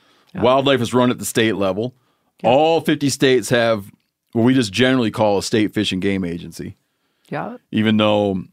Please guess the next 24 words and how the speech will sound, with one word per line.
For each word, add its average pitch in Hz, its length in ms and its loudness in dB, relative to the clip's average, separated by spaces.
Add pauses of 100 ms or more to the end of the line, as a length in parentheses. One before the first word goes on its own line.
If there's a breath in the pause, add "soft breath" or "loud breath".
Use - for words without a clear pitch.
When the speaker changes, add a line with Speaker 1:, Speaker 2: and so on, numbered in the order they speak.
(640)
Speaker 2:
yours 110 400 0
is 92 400 -6 (460)
Speaker 1:
Fish, - 200 -10
Wildlife, - 520 -12
and 131 420 -16 (160)
Parks. - 260 -4
Speaker 2:
Fish, 127 200 2
Wildlife, 117 320 2
and 98 100 -6
Parks. 101 380 0
Colorado's 143 840 2
used 123 240 0
to 120 80 -4
be 104 440 0 (180)
Fish 120 280 0
and 101 140 -2
Game, 117 600 -2 (400)
but 104 100 -4
they 101 80 0
felt 123 340 0
it 107 60 -2
was 98 140 -2
too 123 180 0
hunt-centric, 107 720 -4